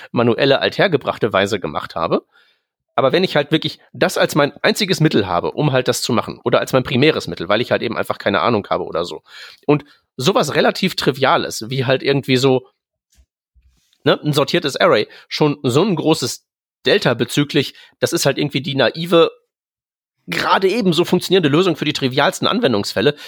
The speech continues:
bis hin zu dem, das ist halt eine in, schon in der grauen Vorzeit der Computerei fertig ausentwickelte Lösung, die funktioniert, nachgewiesen, mathematisch bla Kekses, die gibt's halt eben auch, aber die ist halt eben sozusagen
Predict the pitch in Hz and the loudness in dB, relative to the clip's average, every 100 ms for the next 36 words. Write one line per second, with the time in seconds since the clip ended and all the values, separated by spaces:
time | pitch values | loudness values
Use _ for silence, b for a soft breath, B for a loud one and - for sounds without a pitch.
0 | B 170 160 170 151 147 139 147 147 B | B -2 0 0 0 -2 2 2 2 B
1 | B - 127 170 156 - 147 147 - 143 | B -4 -2 0 0 0 2 2 2 0
2 | 143 139 - - - 156 - 123 113 139 | 0 -2 -6 -14 -8 -4 -2 -2 0 2
3 | 170 - 190 - 151 - 143 - 131 117 | 2 2 0 0 -2 -2 -2 0 0 2
4 | - - 147 156 - 165 - 131 156 151 | 0 0 -2 0 -2 0 0 0 0 0
5 | 127 117 156 165 143 B B 165 160 160 | 0 2 4 2 0 B B -2 0 0
6 | 156 147 143 160 - b - - 147 135 | 0 2 2 2 -2 b -4 -2 0 0
7 | 131 139 117 131 147 156 - - 104 214 | 0 0 0 0 -2 -2 -2 -2 0 -2
8 | - 180 - B B 123 170 - 139 135 | 0 -4 -6 B B -2 -2 0 -2 0
9 | 147 202 - b b b _ - 165 147 | 0 0 -2 b b b _ -6 -2 -2
10 | - 170 - 147 - 147 139 - 143 123 | -2 -2 0 -2 0 0 0 0 0 0